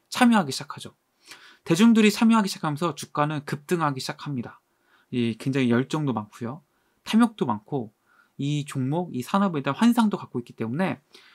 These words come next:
굉장히 주가가 가파르게 상승하고 실제 가치보다 부풀려지는 경우가 굉장히 많습니다. 그러면서 끝없이 올라가면서 어떤 게 생기느냐? 새로운 논리가 탄생합니다.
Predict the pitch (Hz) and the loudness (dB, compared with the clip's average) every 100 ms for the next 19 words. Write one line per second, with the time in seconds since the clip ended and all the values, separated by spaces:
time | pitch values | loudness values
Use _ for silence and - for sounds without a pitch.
0 | _ - 165 180 180 180 170 123 - - | _ -6 -2 0 0 0 -2 -6 -10 -14
1 | - 160 151 147 - 147 - 170 147 139 | -8 -4 0 -2 -2 -8 -2 -2 -2 -4
2 | 139 127 117 160 135 - _ _ _ - | -4 -4 -6 -4 -6 -8 _ _ _ -4
3 | - 226 233 214 - - - 135 117 185 | 0 2 2 -2 -4 -10 -8 -6 -2 -2
4 | 240 _ _ _ - 143 - 202 180 151 | -2 _ _ _ -14 -8 4 8 8 4
5 | 143 120 110 160 208 - _ 127 135 147 | -4 -4 -2 -2 -4 -6 _ -4 -4 -4
6 | 107 - 120 107 - - _ _ _ _ | -8 -12 -12 -14 -16 -20 _ _ _ _
7 | - _ _ - - 202 202 135 147 151 | -20 _ _ -20 4 6 8 6 2 0
8 | 101 _ 240 262 254 - 226 151 139 143 | -2 _ 8 10 10 6 0 2 2 2
9 | 120 113 110 160 113 - _ _ - - | -2 -4 -4 -4 -4 -6 _ _ -6 0
10 | 190 160 160 156 127 110 135 107 - _ | 0 0 -6 -6 -6 -4 -4 -6 -10 _
11 | - - _ - 226 220 214 208 160 120 | -20 -20 _ -4 2 4 6 4 2 0
12 | 120 123 123 135 131 113 104 - | 0 -4 -6 -8 -8 -10 -12 -20